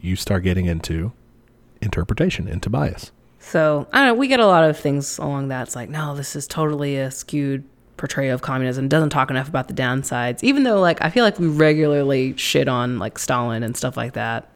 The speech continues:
Speaker 1: Sure, but we don't do it enough. You know, we don't say, even though we spent good
Speaker 2: <laughs>
Speaker 1: portions of our episode saying, "Well, here is the downside. We don't like that." And it's not all Stalin. I mean, you know, we,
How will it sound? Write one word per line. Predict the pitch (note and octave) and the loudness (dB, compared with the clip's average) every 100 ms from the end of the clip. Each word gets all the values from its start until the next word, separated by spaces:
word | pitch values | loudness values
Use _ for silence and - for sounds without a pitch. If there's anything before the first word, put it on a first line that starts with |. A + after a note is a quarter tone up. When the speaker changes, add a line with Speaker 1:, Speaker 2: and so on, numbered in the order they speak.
| _ _ _ _ - | _ _ _ _ -4
Speaker 1:
Sure, | - C4 B3+ C#3+ G2 | -2 2 6 6 6
but | B2 | 4
we | B2 B2+ | 4 4
don't | B2 G#2 | 4 4
do | G#2 | 2
it | - | 2
enough. | G#2 G2+ E2 - - | 2 2 0 -4 -6
You | G2 | -2
know, | F2+ | -2
we | F2+ | -2
don't | F2+ E2+ - | -2 -4 -6
say, | E2+ D#2+ - | -8 -6 0
even | D3+ D3+ | 2 4
though | C#3 | 4
we | B2+ A#2 | 4 2
spent | - B2 B3+ E3 | 2 2 0 0
good | A2+ A2 | 2 2
Speaker 2:
<laughs> | |
Speaker 1:
portions | - A#2 - G#2 F#2+ | 4 2 2 2 2
of | F#2 F2 F2 - - _ _ _ - | 2 2 -2 -8 -20 _ _ _ -4
our | F#2+ E2+ E2+ | 0 0 0
episode | G#2 - F#2 F#2+ F#2 | 0 0 -2 0 0
saying, | - F#2+ F#2 F2+ | 0 0 2 2
"Well, | F#2+ G2 | 4 4
here | - F#2+ G2+ | 4 4 4
is | F#2+ | 4
the | A#2 | 2
downside. | G#2+ G2+ G2 F#2+ G2+ G#2 | 4 2 2 2 2 2
We | D#2+ | 2
don't | F#2 | 2
like | G#2+ A2 | 2 0
that." | F#2 F#2 C3+ | 0 -2 2
And | |
it's | D#3+ B3 | 2 2
not | - | 2
all | A2+ C3+ D3 C#3 | 6 8 8 6
Stalin. | - G2 D3 | 0 2 4
I | E3+ | 4
mean, | F3+ | 4
you | F3 | 4
know, | C3+ | 4
we, | D#3+ D3 | 4 2